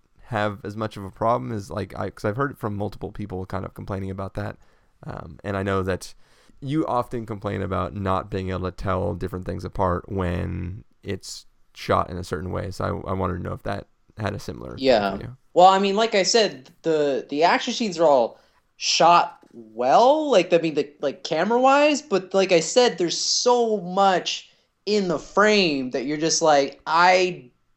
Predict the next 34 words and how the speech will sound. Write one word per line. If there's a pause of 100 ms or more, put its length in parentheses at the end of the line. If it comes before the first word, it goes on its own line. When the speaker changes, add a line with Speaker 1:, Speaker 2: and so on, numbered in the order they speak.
(100)
Speaker 2:
don't
know
what's
going
on"
at
certain
times.
Speaker 1:
Yeah. (400)
Speaker 2:
Like,
there's
that
scene
where
the,
the
one,
like,
pops
through
a
building,
and
you're
just
like, (420)
"What?"
Like,
you
just,
like,
uh, (240)
you
know,